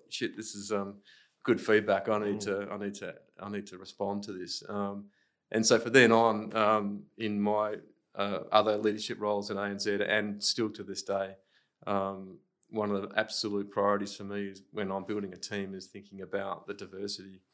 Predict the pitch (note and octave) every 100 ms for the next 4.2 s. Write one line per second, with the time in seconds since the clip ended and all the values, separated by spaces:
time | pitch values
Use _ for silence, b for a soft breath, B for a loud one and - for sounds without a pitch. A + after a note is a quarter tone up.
0 | - A2+ G2+ G2 G2 - - G#2 G2+ G2
1 | F#2+ G2 G2 - G2 G2 G2 _ F#2+ F#2+
2 | F#2+ - _ G#2 G2 F#2+ - G2 A2+ A2+
3 | - G#2 G2+ G2+ G2+ - F#2 - C#3 C3
4 | G#2+ G#2